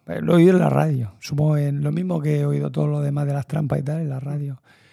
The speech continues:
que cuando jugaba, mm, a lo mejor si movía el caballo empezaba,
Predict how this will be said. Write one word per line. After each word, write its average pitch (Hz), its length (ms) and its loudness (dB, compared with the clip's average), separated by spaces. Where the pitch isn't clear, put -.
que 165 180 -2
cuando 151 280 4
jugaba, 180 680 4
mm, 139 680 0
a 175 60 -4
lo 147 60 2
mejor 151 260 2
si 147 80 0
movía 160 220 4
el 180 80 2
caballo 170 240 4
empezaba, 156 280 2